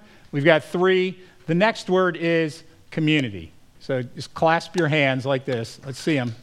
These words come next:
Okay, community. God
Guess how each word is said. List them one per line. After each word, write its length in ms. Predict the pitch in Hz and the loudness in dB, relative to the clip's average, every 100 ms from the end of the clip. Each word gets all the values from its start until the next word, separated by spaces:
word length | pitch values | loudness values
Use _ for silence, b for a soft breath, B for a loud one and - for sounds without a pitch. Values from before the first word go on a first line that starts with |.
| - | -14
Okay, 420 | 135 135 139 120 120 - - | -10 -2 0 0 -4 -16 -8
community. 540 | - 165 170 139 127 127 - b b b b b b b b b - - - - _ _ _ 135 | 0 4 4 2 -2 -6 -16 b b b b b b b b b -20 -20 -20 -20 _ _ _ 0
God 460 | 151 185 208 226 | 4 4 4 2